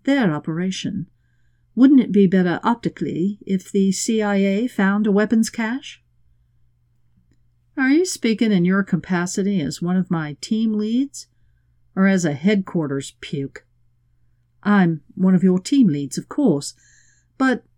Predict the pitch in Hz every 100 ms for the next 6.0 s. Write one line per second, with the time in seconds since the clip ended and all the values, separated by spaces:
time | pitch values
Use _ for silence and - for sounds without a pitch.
0 | _ - 190 254 311 403 254 196 175 202
1 | 240 160 170 196 175 196 196 160 202 180
2 | 185 165 214 208 151 151 156 165 185 185
3 | 180 175 240 247 170 160 - 214 208 180
4 | 151 160 - 196 170 156 160 170 156 220
5 | 214 - - - 143 139 139 139 135 196